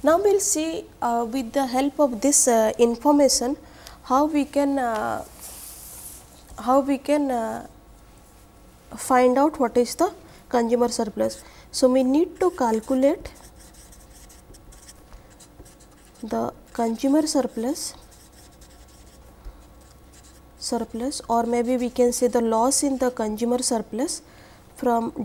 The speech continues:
due to increase in the price to, from twenty-five to twenty-eight per liter. Now, what is the first thing we need to do?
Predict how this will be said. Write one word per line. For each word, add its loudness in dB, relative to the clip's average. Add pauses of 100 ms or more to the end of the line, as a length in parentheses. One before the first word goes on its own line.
due 2
to 2
increase 0
in 2
the -4
price -4
to, -8
from -4 (420)
twenty-five -4
to -4 (300)
twenty-eight -2
per -4
liter. -4 (640)
Now, 2
what 2
is 2
the 2
first 4
thing 2
we 0
need -2
to 0
do? 0